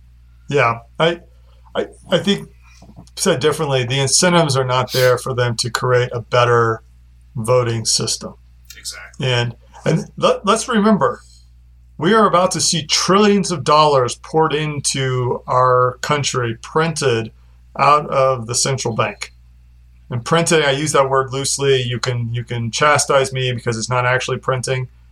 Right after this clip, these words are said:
Speaker 1: That's fine. They're gonna spend trillions of dollars. And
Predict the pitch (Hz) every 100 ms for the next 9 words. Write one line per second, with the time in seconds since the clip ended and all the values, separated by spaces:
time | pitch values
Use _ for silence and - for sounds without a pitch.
0 | _ - 143 143 - 135 131 143 151 151
1 | _ - - - 151 165 190 185 170 147
2 | - - 156 160 156 135 127 123 117 113
3 | - - - - 147 135 135